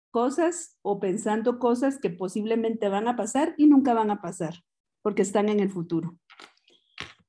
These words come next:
Pero bueno, para responder a tu pregunta, ¿cómo me pueden contactar? Pues a través de mi website, que es w w w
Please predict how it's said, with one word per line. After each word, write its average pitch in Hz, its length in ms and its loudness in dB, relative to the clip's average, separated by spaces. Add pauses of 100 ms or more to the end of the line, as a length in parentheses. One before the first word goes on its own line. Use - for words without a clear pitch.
(120)
Pero - 200 -2
bueno, 359 280 4
para 311 200 4
responder 254 440 0
a 302 120 -4
tu 403 120 -4
pregunta, 285 540 -4
¿cómo 311 180 -2
me 302 120 -2
pueden 269 320 -4
contactar? 277 720 -4 (400)
Pues - 640 -6 (180)
a 202 120 -4
través 202 300 2
de 247 80 4
mi 240 140 4
website, 302 680 -2 (300)
que 196 280 -6
es 262 200 -4
w 202 580 -2
w 190 460 -4
w 202 680 -2